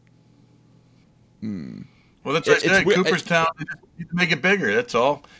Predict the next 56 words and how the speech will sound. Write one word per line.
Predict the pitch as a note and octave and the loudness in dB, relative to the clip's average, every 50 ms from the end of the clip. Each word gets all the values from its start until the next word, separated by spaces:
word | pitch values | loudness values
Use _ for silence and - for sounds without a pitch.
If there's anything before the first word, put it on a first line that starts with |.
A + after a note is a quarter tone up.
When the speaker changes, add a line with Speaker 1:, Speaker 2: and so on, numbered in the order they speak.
| - - | -20 -10
Speaker 2:
It | - | 0
tells | - F3+ F#3 F#3+ E3 | 2 4 4 4 2
a | F3 D#3 | 0 -4
story. | - - F#3 F#3 G3 G3 F#3 D3+ B2+ | -2 0 4 6 6 6 6 4 2
Speaker 1:
It's | G#3 | 0
weird. | A3+ B3+ C#4 C#4 | -2 -2 -2 -2
Speaker 2:
You | C3+ | -2
know, | C#3 C#3+ D#3 | -2 -2 -2
it | D3+ - | -2 0
tells | - D#3 D#3+ - - _ | 0 0 0 0 -4 _
a | _ - - | _ -16 -10
Speaker 1:
It's, | B2+ | -4
Speaker 2:
story. | - - F3 E3+ D3+ A#2 F#3 | -2 0 0 2 2 0 0
Speaker 1:
it's, | F3+ - - _ _ _ _ - - _ _ _ _ _ _ _ _ _ _ _ - | -2 -4 -10 _ _ _ _ -20 -20 _ _ _ _ _ _ _ _ _ _ _ -2
well, | F#3 G3 G#3 | 2 4 4
it's | G3+ F#3+ - - | 4 4 2 -2
weird | E3 G#3+ A#3+ C4 C#4 A3+ | -4 -4 -2 -2 -4 -4
the, | - G3 E3 D3+ C#3+ C3+ - - | 0 0 2 2 2 0 -2 -6
because | - B2+ - F#3+ F3 C#3 - - - _ - - - _ - - | -12 -8 -6 -6 -4 -4 -8 -10 -12 _ -20 -20 -20 _ -10 -8
I, | - F3+ | -6 -6
it | F#3+ F3+ - F#3+ | -4 -4 -6 -6
almost | G3 G#3+ A#3+ C4 B3 - - | -6 -6 -6 -6 -8 -8 -8
seems | A3 G3 F3+ D3 | -10 -10 -10 -10
like | F3 C#3 C3 | -10 -10 -10
with | D3 - | -12 -12
Cooperstown, | - - E3 D#3 - D3+ C3 - D#3 D3 C#3 C3+ | -10 -8 -8 -6 -6 -8 -6 -6 -4 -4 -4 -2
there | C#3+ C3+ | -4 -4
are | B2 | -4
certain | A#2 - - - D#3 F3 - - E3+ | -6 -6 -4 -4 -4 -4 -4 -6 -12
counting | C3+ - - D3 C#3+ C#3 C#3+ C#3+ C3+ | -10 -6 -4 -2 -2 -2 -2 -4 -6
stats | - - - B2+ B2+ B2 - - | -6 -4 -2 0 0 -2 -2 -2
that | C3+ A#2+ A#2+ | -2 -2 -2
are | A#2 | -2
like, | A2+ A#2 A2+ - | -2 -2 -4 -4
"Hey, | - A3 D#3 C#3 | -4 -2 -2 -2
if | A#2+ - - | -2 -4 -6
you | F3+ F#3+ | -6 -4
got | - G#3 F#3+ - | -2 -2 -2 -2
this, | - E3+ D#3 - - | -2 -2 -2 -2 -4
you're | B2+ C#3 C3+ | -4 -2 -2
a | A#2 | -2
lock." | A2 G#2+ G#2+ G#2 F#2+ C#2 G#1+ - - - - _ _ _ _ _ _ _ - | -2 -2 -4 -4 -4 -4 -8 -10 -14 -20 -20 _ _ _ _ _ _ _ -4
But | C3 C3+ | -2 0
then | - E3+ E3+ E3 | 2 2 2 2
there's | D#3+ D3+ C3 - - - | 2 0 0 0 0 0
others | F#3+ G3+ F3+ F3+ D#3+ C3 | 2 2 2 0 -2 -2
where | C3+ D3+ C#3+ C#3+ | -2 -2 -2 -2
it's | C#3 B2+ - | -2 -4 -2
like, | D3 C#3 C3+ B2+ - _ - | -2 -2 -2 -4 -6 _ -14
eh, | F3+ F#3+ F#3+ F#3+ F#3 F#3 F3+ F3 F3 E3+ E3 D#3 D3 - _ _ _ _ _ _ _ _ _ | -12 -10 -8 -8 -8 -8 -6 -6 -6 -8 -8 -10 -12 -16 _ _ _ _ _ _ _ _ _
you | - B2+ B2 | -4 -2 0
know, | B2 B2 B2+ C3+ | 2 2 2 2
and, | B2+ - C#3+ C#3+ - - | 2 2 0 0 2 0
and, | D#3+ D#3+ D#3 - - - | -2 -2 -2 -4 -4 -2
and | E3+ E3 D#3+ E3+ | -2 -2 0 -2
that's, | F#3 G3+ G3+ - - - - | -2 -2 -4 -6 -10 -12 -14